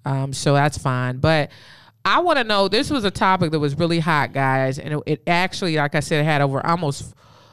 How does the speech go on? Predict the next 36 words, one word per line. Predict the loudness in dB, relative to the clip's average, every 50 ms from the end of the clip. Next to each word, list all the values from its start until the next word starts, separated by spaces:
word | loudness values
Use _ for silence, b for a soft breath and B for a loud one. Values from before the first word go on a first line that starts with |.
| b b b
it | 0
was | 2 4 4
o-, | 4 4 4 4 4
over | 4 4 4 2
four | 0 0 2 2 2
thousand | 2 2 2 2 2 2 0 -2
hits, | -2 0 0 0 -2 -2 -4 -8 -12 -12 -8 -4
uh, | -2 0 2 2 2 2
within | 2 0 0 -2 -2 -2
about | -2 0 0 -2 -2
two | -2 -4 -4 -2
weeks, | -2 -4 -4 -4 -6 -8 -12 -14 -12
week | -10 -10 -10 -8
and | -8 -8
a | -8
half | -8 -6 -8 -8 -10
or | -10
something. | -12 -10 -10 -8 -6
I | -6
thought | -4 -4 -4 -2
that | 0 0
was | -2 0
pretty | -2 -2 -2 -2 0
good. | 0 0 0 0 -2 -4 B B B B B B B B B B B
And | -2 0 2 2 0 0 -2 -6 _ 0
it | 2 4 4
was, | 4 4 2 0 -6 -6
how | -2 2 4 4 4
strong | 4 2 0 2 4 6 6 6 6 6 4 4 2 0 -2 -6 -16 _ _ _ _ _ _ _ _ -8 -2
is | 2 2 2 2 0
too | -2 -2 -2 -2 -2
strong | -2 -2 0 2 4 4 4 4 2 2 0 -4
in | -6 -6 -4
a | -2
relationship, | 0 0 0 0 -2 -4 -6 -8 -6 -6 -4 -4 -4 -4 -6 -8 -14 B B B B B B B B B B
um, | -2 0 0 0 0